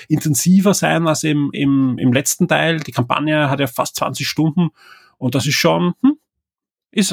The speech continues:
ist ein, ein ordentlicher Shooter, ein klassischer Shooter vor allem. Ja, also für zwanzig zwanzig ordentlich abgeliefert,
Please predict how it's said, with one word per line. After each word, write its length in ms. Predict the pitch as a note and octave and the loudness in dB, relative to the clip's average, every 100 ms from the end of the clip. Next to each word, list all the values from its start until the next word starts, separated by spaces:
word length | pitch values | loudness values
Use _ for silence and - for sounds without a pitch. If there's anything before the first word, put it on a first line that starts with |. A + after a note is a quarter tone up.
| - | -6
ist 140 | - | -2
ein, 180 | F#3 F3 | 0 0
ein 240 | D3+ E3 - | 0 0 2
ordentlicher 600 | D3+ F#3 F#3 F3 E3 D3 | 2 2 2 2 0 0
Shooter, 300 | - F#3+ E3 | -2 0 0
ein 80 | |
klassischer 440 | B2 D#3+ E3+ E3 D#3+ | 0 -2 2 4 2
Shooter 300 | C#3+ B2+ A#2+ | 0 -2 -2
vor 140 | A2+ | -4
allem. 260 | B2+ G2 A2 | -6 -6 -4
Ja, 160 | B2+ | 0
also 240 | D3 C3+ B2+ - - - - _ | 2 0 -4 -6 -18 -20 -20 _
für 200 | - C3+ | -6 0
zwanzig 320 | C#3+ D3+ F#3 | 0 2 0
zwanzig 600 | - D3+ - G3 F#3+ - _ _ _ _ _ _ _ - | 0 -2 2 2 0 -8 _ _ _ _ _ _ _ -12
ordentlich 440 | - D#3 D#3+ D#3 - | 0 0 0 -4 -6
abgeliefert, 540 | - B2+ A#2+ A#2+ A2 | -4 0 2 2 -4